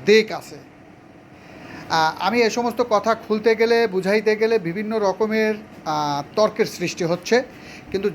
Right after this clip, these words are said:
যেই যা তর্ক করুক আর যেই যা বলুক, আমি মূলত সত্য কথা বলি, সত্য,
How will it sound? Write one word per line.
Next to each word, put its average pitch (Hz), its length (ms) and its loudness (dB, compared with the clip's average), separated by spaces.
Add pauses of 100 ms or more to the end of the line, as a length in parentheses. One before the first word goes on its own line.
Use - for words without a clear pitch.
যেই 247 260 4
যা 262 160 -2
তর্ক 220 360 -4
করুক 233 340 -2
আর 233 80 0
যেই 202 240 0
যা 208 140 2
বলুক, 226 320 2
আমি 190 240 -4
মূলত 208 300 -2
সত্য 214 460 -4
কথা 190 200 0
বলি, 208 280 2
সত্য, 202 540 -2